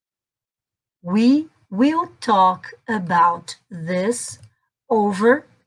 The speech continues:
dinner." De vez em quando a gente pega uns gatos do pessoal da edição aqui que deixam os gatinhos, mas tá tudo bem. A gente corrige. "We will talk over about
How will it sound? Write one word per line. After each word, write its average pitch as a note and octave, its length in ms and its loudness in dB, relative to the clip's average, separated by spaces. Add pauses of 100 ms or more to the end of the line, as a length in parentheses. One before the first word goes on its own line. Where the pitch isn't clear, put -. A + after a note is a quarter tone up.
(140)
dinner." F3+ 480 -4 (200)
De - 80 -18
vez F3+ 180 -6
em F3+ 120 -8
quando G3 180 -4
a G#3+ 40 -2
gente A3+ 140 -6
pega A3 200 -4
uns A#3 200 0
gatos G3 460 2
do F3+ 120 -8
pessoal F#3+ 460 -4
da F#3 120 -4
edição F3+ 520 -6
aqui F3+ 240 -6
que A#3 140 -6
deixam G#3 380 -4
os G3+ 100 -4
gatinhos, G#3+ 600 -2
mas G3 240 -2
tá E3+ 160 -2 (140)
tudo B3 520 2
bem. F#3 260 -4 (760)
A F#3+ 80 0
gente F3 260 -4
corrige. E3+ 540 -2 (720)
"We A3+ 420 2
will B3 380 4
talk - 640 4 (480)
over G#3+ 600 0 (360)
about F3+ 720 0